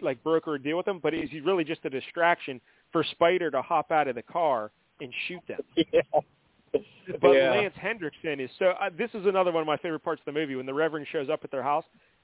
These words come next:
Speaker 1: um, because, uh, he, like, right away the daughter Katie, she runs out with the shotgun. She's quick with the shotgun, this Katie, and, uh,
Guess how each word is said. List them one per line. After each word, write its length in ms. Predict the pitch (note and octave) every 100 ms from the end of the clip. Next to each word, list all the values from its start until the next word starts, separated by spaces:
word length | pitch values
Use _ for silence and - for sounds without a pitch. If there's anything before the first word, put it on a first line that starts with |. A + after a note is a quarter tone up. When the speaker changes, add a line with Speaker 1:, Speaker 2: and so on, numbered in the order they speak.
| -
Speaker 1:
um, 440 | D#3 D3 C#3 D#3 G3+
because, 380 | D3 F#3 D#3 C3+ _ _ _ _ _ _ -
uh, 220 | D3 C3+
he, 400 | B2+ D#3 G3 G3 - -
like, 220 | F3+ D#3 - A3+
right 220 | F#3+ G#3+
away 200 | G3 F#3+
the 100 | D#3
daughter 300 | D#3 F3 C#3+
Katie, 320 | - F3+ C#3+ -
she 80 | F#3+
runs 220 | F3+ D#3
out 200 | E3 E3+
with 80 | B2+
the 60 |
shotgun. 360 | E3+ D#3 - A2 -
She's 140 | F3+
quick 200 | - F3
with 80 | D3
the 60 | A#2+
shotgun, 420 | - C3 - G2+
this 100 | G2 -
Katie, 300 | C3 G#2+ G2+ _ _ _ _ -
and, 260 | E3 D#3 D3
uh, 240 | C#3 C3+